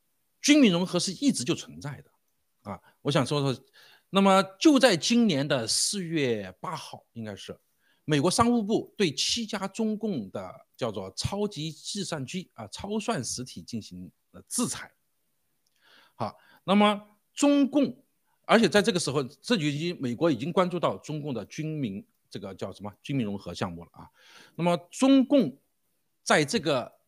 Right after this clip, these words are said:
美国的制裁行动开始之前的贸易战之初，就已经开始在他的网站上开始删掉了很多与军-，军民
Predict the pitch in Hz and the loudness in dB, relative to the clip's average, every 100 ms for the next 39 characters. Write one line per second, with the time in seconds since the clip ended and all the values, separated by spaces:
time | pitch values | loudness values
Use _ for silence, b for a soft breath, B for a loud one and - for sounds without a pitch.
0 | _ _ 151 139 107 147 185 143 - 175 | _ _ -4 -2 -2 0 0 0 4 4
1 | 156 - - 165 190 165 - - - 262 | 4 -8 -10 -4 -2 -2 -6 -12 0 0
2 | - 196 196 - 101 123 143 110 b b | 0 -6 -6 -6 -6 -4 -2 -4 b b
3 | b b _ - 190 311 247 160 175 190 | b b _ -4 6 6 6 2 -2 -4
4 | 117 - - 262 233 - _ _ _ _ | -6 -8 -2 0 0 -6 _ _ _ _
5 | _ _ _ _ - 220 - 247 226 _ | _ _ _ _ -6 -4 -2 -4 -4 _
6 | _ _ - 131 95 110 - 123 - 67 | _ _ -8 -6 -6 -10 -10 -12 -12 -18
7 | b b - 139 - 127 120 113 - - | b b -6 -4 -4 -6 -4 -4 -6 -8
8 | 131 101 113 92 - 139 95 - - - | -6 -6 -8 -10 -14 -14 -12 -12 -12 -14
9 | - - 180 180 175 113 - 139 87 85 | -14 -6 -4 -4 -6 -8 -10 -10 -10 -6
10 | - 196 160 90 - 156 160 143 120 - | 0 0 0 -10 -12 -10 -8 -10 -12 -8
11 | 233 240 220 120 117 | -2 0 0 -2 -6